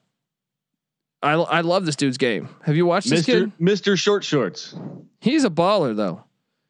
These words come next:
Speaker 2: Yeah, he is.
Speaker 1: He's
Speaker 2: No,
Speaker 1: a
Speaker 2: he is.
Speaker 1: baller. Nine point five points a game, five point eight assists, one steal a game. Him, Landers, Nolly's back.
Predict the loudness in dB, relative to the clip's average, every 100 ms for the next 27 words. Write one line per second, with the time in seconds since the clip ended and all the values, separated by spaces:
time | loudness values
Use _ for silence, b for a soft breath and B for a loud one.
0 | _ _ 0 2 2 0 0 0 2 2
1 | 2 2 2 2 2 0 0 0 0 0
2 | 0 0 0 0 0 0 0 0 0 2
3 | 0 2 2 2 0 2 0 0 0 2
4 | 2 2 0 -2 B B B 0 2 2
5 | 2 0 0 2 2 2 2 2 2 2
6 | 2 2 2 2 2 0 -4